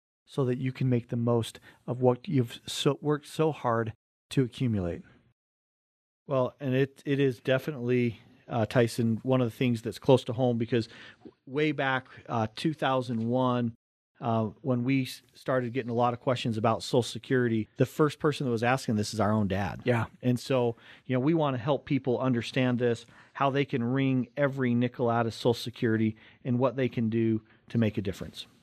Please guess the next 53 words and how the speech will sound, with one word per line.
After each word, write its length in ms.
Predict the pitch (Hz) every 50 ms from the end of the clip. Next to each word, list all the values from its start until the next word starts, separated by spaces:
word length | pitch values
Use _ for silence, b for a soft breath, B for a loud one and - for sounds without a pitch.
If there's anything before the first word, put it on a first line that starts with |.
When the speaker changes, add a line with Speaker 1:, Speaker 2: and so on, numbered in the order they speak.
| _ _ _ _ _ _ _ _ -
Speaker 1:
So 240 | - - 180 196 247 -
if 180 | 170 156 - -
you 380 | 233 254 240 269 269 269 226 - - _ _ _ _ _ _ _ _ _ _ _ _ -
have 140 | - 151
checked 360 | - - - 165 156 - - -
your 80 | 143
Social 360 | - - 160 147 - - 147
Security 640 | - - 147 - - 143 143 139 131 127 123 - -
statement 420 | - - - 139 131 127 127 123
from 380 | - - 139 127 120 120 123 - _ _ -
Social 400 | - - 156 139 - - 139 -
Security 400 | - 143 123 - 143 139 131 127
Administration, 800 | 123 123 123 120 - - 135 120 120 117 - 131 123 113 113 - _ _ _ _ _ _ _ _ _ -
you 120 | 170 185
can 160 | 196 - 226 196
see 220 | - - 196 180
the 140 | 156 156 147
estimated 440 | 143 - - 160 143 139 127 127 120
benefits 460 | 131 127 127 123 - 135 123 - -
are 60 | 127
right 220 | 117 117 120 120
there 140 | - 127 117
in 60 | 110
black 260 | 104 117 117 110 - 139
and 80 | 127
white. 160 | 120 117 117
And 80 | 127 127
by 140 | 139 139 143
the 80 | 139
way, 320 | 127 131 127 123 120 113 - B B B B B B -
they've 140 | 151 139
stopped 280 | - - 196 175 160 -
sending 300 | - - 156 147 147 139
those 180 | 131 123 117 131
out. 220 | 127 123 127 -
So 140 | - - 127
if 120 | 117 -
you 160 | 139 135 131 135
need 260 | 139 139 156 160 139
to 60 | 147
get 140 | 127 135 127
an 100 | 127 120
updated 340 | 120 127 - 135 127 120 117
one, 200 | 113 120 120 123
you 100 | 117 117
can 100 | - 131
go 100 | 131 123
to 160 | 120 120 -
S 180 | - 123 - -
S 180 | 131 117 - 131
A 100 | 123 120
dot 260 | 120 113 107 107 -
gov. 300 | 131 123 113 110 110